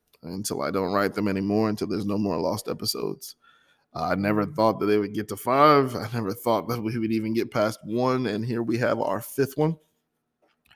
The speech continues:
Speaker 1: So if you've listened to this one, go back and listen from one all the way to here.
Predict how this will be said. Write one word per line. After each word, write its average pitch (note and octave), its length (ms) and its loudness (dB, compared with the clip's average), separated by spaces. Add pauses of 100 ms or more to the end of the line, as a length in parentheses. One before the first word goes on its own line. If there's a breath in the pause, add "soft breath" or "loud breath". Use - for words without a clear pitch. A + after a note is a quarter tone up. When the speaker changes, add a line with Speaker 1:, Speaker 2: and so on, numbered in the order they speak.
(340 loud breath)
Speaker 1:
So A2+ 300 -2
if A2 180 0
you've A2 280 0
listened A2+ 340 2
to A2+ 80 -2
this G#2 240 -2
one, A#2 140 -2
go G2 140 -4
back F2+ 420 -2
and F2 240 -8
listen G2 400 -2
from F2 340 -6
one G#2+ 420 0
all F2 220 -4
the G2 60 -4
way G2+ 160 -2
to G#2+ 80 -8
here. A2+ 400 -2